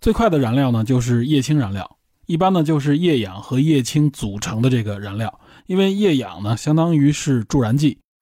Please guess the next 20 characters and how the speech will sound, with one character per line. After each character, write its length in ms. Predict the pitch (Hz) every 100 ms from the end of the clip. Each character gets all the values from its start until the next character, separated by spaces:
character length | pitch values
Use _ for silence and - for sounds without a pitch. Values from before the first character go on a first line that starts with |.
| -
那 120 | 202
在 120 | 202
真 280 | 180 220 233
空 200 | 226 226
情 160 | - 127
况 200 | 123 123
下 120 | 113
啊， 220 | 98 98 - - - - -
液 300 | 233 180 123
氧 220 | 101 92
和 120 | 147
液 180 | 185 165
氢 260 | - 190
组 220 | 180 117 101
成 160 | 107
的 80 | 117
这 80 | 120
个 80 | 107
燃 180 | 95
料， 240 | 110 123